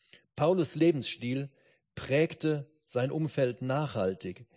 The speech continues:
Er war reich gesegnet und er hinterließ eine Spur des Segens in seinem Leben. Und die Leute, die durch ihn Segen erfahren haben,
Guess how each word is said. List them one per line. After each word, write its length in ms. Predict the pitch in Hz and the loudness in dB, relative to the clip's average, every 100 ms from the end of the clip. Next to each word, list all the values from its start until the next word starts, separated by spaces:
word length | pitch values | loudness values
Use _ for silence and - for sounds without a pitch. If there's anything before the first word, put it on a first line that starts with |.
| _ | _
Er 160 | 139 151 | -4 0
war 200 | 156 135 | 0 2
reich 300 | 151 214 - | 4 4 4
gesegnet 640 | 170 131 185 208 151 170 | 2 6 4 4 2 2
und 160 | 160 151 | 2 2
er 100 | 151 | 4
hinterließ 640 | 156 170 151 214 202 - - - - | 6 6 4 2 0 -4 -8 -18 -4
eine 240 | 151 160 | 2 2
Spur 400 | - - 190 233 | 2 -2 4 4
des 220 | 180 151 | 6 4
Segens 380 | 175 208 196 143 | 6 6 4 0
in 160 | - 202 | -2 0
seinem 300 | 190 185 175 | 0 0 2
Leben. 280 | 180 202 170 | 2 2 0
Und 140 | - | -2
die 100 | 208 | -2
Leute, 380 | 190 202 214 156 | 2 2 2 0
die 100 | 147 | 0
durch 200 | 160 151 | 0 0
ihn 180 | 196 170 | -2 0
Segen 320 | 165 220 190 | 2 2 0
erfahren 500 | 123 - 131 135 127 | -2 0 -2 -2 -2
haben, 340 | 131 151 165 | -2 -4 -6